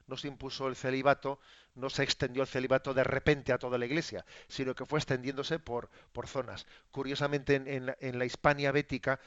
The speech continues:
fue de los primeros lugares en los que comenzó a extenderse el celibato. Luego hubo ep-, épocas en la Iglesia, las épocas en, de más, digamos,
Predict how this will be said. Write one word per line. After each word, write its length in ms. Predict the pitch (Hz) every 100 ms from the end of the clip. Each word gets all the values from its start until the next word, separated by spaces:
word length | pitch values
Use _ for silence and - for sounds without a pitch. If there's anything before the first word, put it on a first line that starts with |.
| -
fue 180 | - 139
de 120 | 131
los 120 | 131 -
primeros 440 | 123 117 139 123
lugares 440 | 123 131 131 110
en 60 | 123
los 100 | 123
que 120 | 123
comenzó 440 | 123 120 117 139 - - - -
a 60 | 127
extenderse 640 | - 123 120 127 - 120 -
el 120 | 120
celibato. 580 | - 113 117 123 - - - - - - -
Luego 280 | 131 180 220
hubo 220 | 214 214
ep-, 160 | 190 - 180
épocas 420 | 170 170 175 -
en 120 | 147
la 80 | 135
Iglesia, 480 | 135 127 - 175 - - - -
las 200 | 117 190
épocas 440 | 165 202 180 -
en, 360 | 165 143 131 127
de 140 | 131
más, 380 | 143 151 143 - - _
digamos, 800 | 139 131 131 139 135 135 123